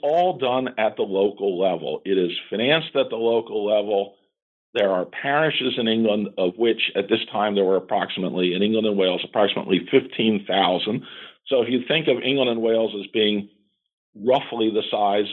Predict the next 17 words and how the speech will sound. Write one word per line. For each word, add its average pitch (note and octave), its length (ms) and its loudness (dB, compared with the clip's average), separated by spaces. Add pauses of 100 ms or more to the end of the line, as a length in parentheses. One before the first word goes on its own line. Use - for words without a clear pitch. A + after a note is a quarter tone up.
of F#2+ 240 0 (140)
Alabama, G#2 760 0 (340)
imagine C3+ 520 -2
Alabama A#2+ 640 2
being A2+ 260 0
divided G#2+ 480 0
up G#2+ 200 0
into G2 180 -2 (120)
fifteen B2+ 680 0
thousand A2+ 560 0 (140)
separate A#2+ 400 0
administ-, G#2+ 680 0 (120)
administrative G2 800 0
units, E2 360 2 (680)
each G3 280 0
of C#3 200 0
them A2+ 440 -2